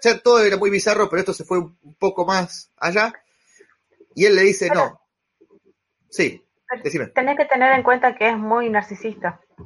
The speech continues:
Speaker 2: O sea, lo supo leer bastante bien, ¿eh? Lo supo leer bastante bien el personaje con lo que estaba haciendo.
Speaker 1: Sí, sí,
Speaker 2: Él
Speaker 1: sí, no,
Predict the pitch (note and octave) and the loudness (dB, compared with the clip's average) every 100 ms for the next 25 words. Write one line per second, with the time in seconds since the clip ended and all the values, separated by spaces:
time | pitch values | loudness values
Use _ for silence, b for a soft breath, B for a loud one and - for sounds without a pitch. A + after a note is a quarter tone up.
0 | - - F#3+ G#3 F#3+ E3 F#3 F#3+ D4 D4 | -20 -8 -2 2 2 0 -4 -4 -2 0
1 | C#4+ B3+ C#4 A3+ B3 A#3+ A3 C4 G#3 G3 | 2 4 2 0 -4 -4 -4 -2 -2 -8
2 | - - _ _ - F#3+ A3+ C#4+ A3+ A3 | -12 -20 _ _ -8 -6 0 0 4 2
3 | A3 G3+ A3+ A#3+ A3+ A#3 G#3 F#3+ F#3 F3 | 2 0 0 0 0 2 0 0 -4 -2
4 | F#3 G3 G3 F3+ F3+ E3+ F3 F3 F3 E3 | -2 0 -2 -2 -4 -2 0 0 -2 -12
5 | D#3+ - _ b b b _ - D4+ F4+ | -14 -16 _ b b b _ -4 0 0
6 | B3+ C#4+ B3+ A#3+ | 0 0 0 -2